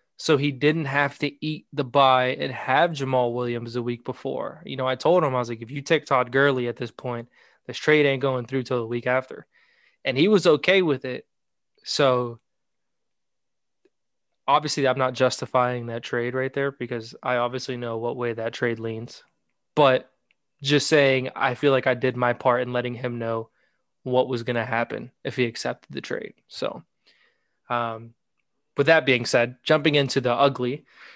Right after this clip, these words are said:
I have a trade between Scott and Michael. Scott received J K Dobbins, Scotty Miller, and Melvin Gordon the third. Mike, Mike received Jonnu Smith,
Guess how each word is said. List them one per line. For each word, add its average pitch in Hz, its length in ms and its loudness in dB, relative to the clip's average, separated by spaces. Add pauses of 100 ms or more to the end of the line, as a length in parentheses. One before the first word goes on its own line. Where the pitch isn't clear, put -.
(140)
I 151 200 4
have 139 540 2
a 135 160 -4
trade 156 320 2
between 131 360 -2
Scott 143 500 0
and 127 160 -10
Michael. 127 480 -2 (880)
Scott 175 440 2
received 160 500 2
J 143 180 6
K 165 180 4
Dobbins, 131 540 2 (320)
Scotty 139 360 4
Miller, 123 440 0 (520)
and 127 100 -6
Melvin 127 300 2
Gordon 131 240 2
the 147 80 0
third. 123 340 0 (220)
Mike, 135 320 0 (260)
Mike 135 280 -2
received 123 520 -6 (420)
Jonnu 139 280 4
Smith, 131 360 -2